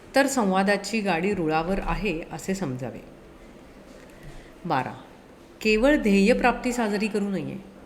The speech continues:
प्रामाणिक प्रयत्नाचेही कौतुक करावे. लहान सहान यशांचेही आईस्क्रीम, एखादी छोटी सहल किंवा एकत्रित खेळ अशा प्रकारे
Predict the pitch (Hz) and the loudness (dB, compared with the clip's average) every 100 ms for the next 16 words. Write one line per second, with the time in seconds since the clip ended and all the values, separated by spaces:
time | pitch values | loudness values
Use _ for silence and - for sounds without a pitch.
0 | - - 180 156 170 196 190 180 160 180 | -20 -6 -2 0 0 -2 0 2 2 0
1 | 196 190 196 214 220 254 180 147 135 - | 0 -2 0 -2 -2 -2 -4 -4 -10 -8
2 | 131 120 127 - - - - - - - | -6 -6 -10 -14 -20 -20 -20 -20 -20 -8
3 | - 190 202 202 196 196 202 190 175 202 | 0 2 2 0 -2 0 0 -2 -2 0
4 | 196 196 185 214 170 165 - - 170 165 | 0 0 0 0 0 -2 -6 -4 -2 -2
5 | 165 165 185 185 190 190 190 190 - 214 | -4 -6 -4 -4 -4 -4 -6 -6 -4 -2
6 | 190 175 165 165 - - - 214 220 190 | 2 2 0 -4 -12 -16 -8 -4 -2 -2
7 | 196 196 208 208 - 214 202 170 - - | -4 -4 -4 -6 -6 -4 -2 -2 -6 -16
8 | - 160 - 196 196 156 156 226 - - | -12 -8 -6 -4 -4 -4 -4 -4 -6 -16